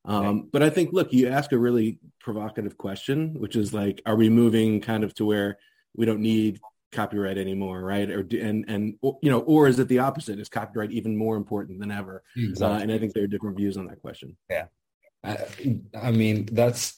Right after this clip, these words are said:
Speaker 2: extremely interesting to see that how all of this is involving, uh, like, evolving, uh, being on, I would say,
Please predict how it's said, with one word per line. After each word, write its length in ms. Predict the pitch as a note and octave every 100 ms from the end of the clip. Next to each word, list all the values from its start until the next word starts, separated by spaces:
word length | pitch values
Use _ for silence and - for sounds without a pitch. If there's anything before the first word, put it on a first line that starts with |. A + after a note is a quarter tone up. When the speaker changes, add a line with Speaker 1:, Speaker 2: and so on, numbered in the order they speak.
| - -
Speaker 2:
extremely 520 | C3 - C#3 E3 C#3+
interesting 560 | B2 B2 C3 - A#2
to 100 | A#2
see 420 | G#2 - - A#2 A2
that 220 | G#2 G2
how 480 | G#2+ A2 A2 G2 - _ _ _
all 140 | G#2+ A2
of 80 | G#2+
this 160 | G#2
is 120 | A2 G2
involving, 580 | G#2 G2 G#2+ G2+ G2+ G2+
uh, 140 | E2+
like, 260 | G2 G2+ -
evolving, 640 | G2+ G#2 A2 A#2 D3 C#3+ - - - _ F#2+
uh, 280 | F#2+ F#2+
being 560 | F#2+ F2+ A2+ A#2 A#2+ A2+
on, 520 | G#2 G#2+ G#2+ G#2 G#2+ G#2+ _ _ -
I 100 | G#2+
would 180 | A#2 B2
say, 640 | - - A#2+ C3 B2+ A#2+